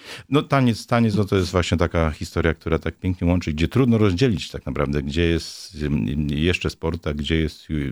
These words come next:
ju-, już kultura. Tych wydarzeń tanecznych w tym roku będzie bardzo dużo. Wrocław, y, odniósł dosyć duży sukces, bo staliśmy się, e, gospodarzem, mm,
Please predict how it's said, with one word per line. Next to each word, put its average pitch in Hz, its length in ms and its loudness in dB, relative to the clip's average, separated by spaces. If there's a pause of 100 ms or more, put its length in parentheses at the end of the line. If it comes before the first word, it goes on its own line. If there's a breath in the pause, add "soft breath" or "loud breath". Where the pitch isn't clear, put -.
ju-, 71 280 -4
już 82 220 -4
kultura. 78 520 -2 (340 loud breath)
Tych 92 140 -2
wydarzeń 95 320 4
tanecznych 92 440 -2
w - 20 -12
tym 92 120 -4
roku 90 220 -2
będzie 76 280 0
bardzo 82 400 0
dużo. 78 340 0 (200)
Wrocław, 78 880 -4
y, 76 220 -4 (360 soft breath)
odniósł 78 560 -4
dosyć 76 220 -4
duży 76 240 0
sukces, 80 420 -4
bo 76 120 -8
staliśmy 76 400 -8
się, - 160 -8
e, 73 120 -6 (440)
gospodarzem, 71 1120 -4 (200)
mm, 69 460 -6